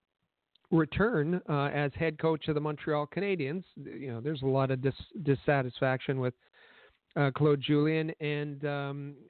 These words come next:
I, I guess I was a little surprised by the results there too. Fifty-five percent of their respondents, and they had a lot of response, uh, said they want, uh, Gerard Gallant as the head coach of the Montreal Canadiens. So, um,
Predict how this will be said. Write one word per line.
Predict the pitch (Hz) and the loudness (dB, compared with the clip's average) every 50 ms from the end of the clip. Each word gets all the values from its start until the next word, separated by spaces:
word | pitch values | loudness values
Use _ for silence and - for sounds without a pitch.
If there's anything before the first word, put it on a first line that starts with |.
| - | -10
I, | 135 135 147 - | -8 -6 -6 -4
I | 135 151 | -4 -4
guess | 147 226 254 - - | -2 -4 -4 -2 -2
I | 247 | 0
was | 269 170 131 | 0 0 0
a | 143 | 0
little | 160 170 185 156 - | 0 2 0 0 0
surprised | - 147 - - 160 156 151 151 139 - | -4 -4 2 2 4 4 4 2 0 0
by | - 143 143 135 | 0 0 2 2
the | 139 139 | 2 2
results | 135 135 123 123 147 147 147 147 - | 0 0 0 0 0 0 0 -2 0
there | 143 147 165 190 180 | 0 2 2 2 0
too. | 143 - - 220 - - | 0 0 -2 -2 -2 0
Fifty-five | - 196 - - 294 175 - 190 190 170 - | 0 0 0 0 -4 0 0 0 0 0 0
percent | - 165 143 - - 180 170 147 131 _ _ _ _ _ _ _ _ _ - | -2 -6 -4 -2 0 0 0 0 -2 _ _ _ _ _ _ _ _ _ -2
of | 147 143 139 | -2 0 2
their | 139 143 165 170 | 2 2 4 4
respondents, | 165 147 131 - - - 139 135 127 127 131 135 - | 2 2 0 -2 0 0 2 2 2 -2 -2 -2 -2
and | 151 139 | 0 2
they | 139 143 | 2 2
had | 156 175 | 2 2
a | 180 | 2
lot | 147 139 131 143 160 202 220 | 2 2 2 2 2 2 0
of | 208 175 | 0 -2
response, | 151 - - - 180 175 160 139 139 143 _ _ _ _ _ _ _ _ _ _ _ - | -2 -4 -2 0 2 2 2 0 -2 -4 _ _ _ _ _ _ _ _ _ _ _ 0
uh, | 151 147 135 135 131 _ - | 0 2 2 2 -2 _ 0
said | 170 156 147 135 | 0 0 0 0
they | 139 143 151 | 0 0 0
want, | 147 143 143 147 147 147 - _ _ - | 0 0 0 0 0 -2 -6 _ _ -6
uh, | 143 139 135 135 135 | -4 -2 -2 -2 -2
Gerard | 131 - 139 139 135 135 139 147 | -4 -2 0 0 0 0 -2 -2
Gallant | - 131 127 127 131 131 131 - | -4 -4 -2 -2 -4 -6 -8 -6
as | - 127 123 123 127 | -6 -4 -4 -4 -4
the | - 127 120 | -4 -4 -2
head | 131 131 131 | -2 -2 -4
coach | - - 127 127 - - | -2 -2 -2 -2 -2 -2
of | 139 | -4
the | 131 | -2
Montreal | 120 127 127 123 - - 131 113 120 117 - | -2 -4 -6 -6 -4 -4 -4 -2 -2 -4 -2
Canadiens. | 143 139 139 143 147 143 113 117 123 - - - - | 0 2 2 2 2 2 0 -4 -8 -14 -10 -2 0
So, | 147 135 131 127 135 - _ _ _ _ _ _ _ _ _ - | 2 2 2 2 0 -4 _ _ _ _ _ _ _ _ _ -4
um, | 151 139 131 131 131 131 131 131 135 139 139 139 143 147 151 170 | -2 0 2 2 2 2 0 0 0 0 0 0 0 -2 -4 -6